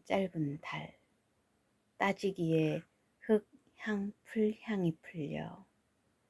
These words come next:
마음 한켠 잘 살아보자 추스르니 어느 결에 훅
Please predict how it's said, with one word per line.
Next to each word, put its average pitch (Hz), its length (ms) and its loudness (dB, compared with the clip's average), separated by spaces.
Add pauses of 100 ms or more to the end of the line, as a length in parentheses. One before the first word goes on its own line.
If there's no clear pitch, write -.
(420)
마음 185 320 8
한켠 190 680 -2
잘 180 340 -2
살아보자 180 720 -10
추스르니 160 840 -10 (1300)
어느 170 260 8
결에 170 500 4 (280)
훅 - 280 0